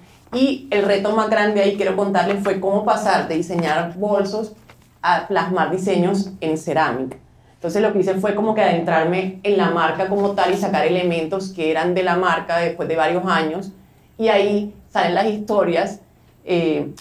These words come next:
de la, de la vajilla. Cada una, cada una de ellos, aunque es una cerámica, va ligado de alguna manera a la marca, a mí como persona,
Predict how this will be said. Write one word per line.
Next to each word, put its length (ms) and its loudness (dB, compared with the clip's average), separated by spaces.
de 160 2
la, 240 2
de 120 0
la 180 2
vajilla. 460 2
Cada 300 4
una, 220 0
cada 340 6
una 220 2
de 180 2
ellos, 240 -2
aunque 300 -2
es 80 0
una 160 2
cerámica, 760 0
va 120 2
ligado 360 4
de 60 4
alguna 180 0
manera 180 0
a 40 2
la 120 2
marca, 440 2
a 60 0
mí 100 -4
como 240 -2
persona, 720 -2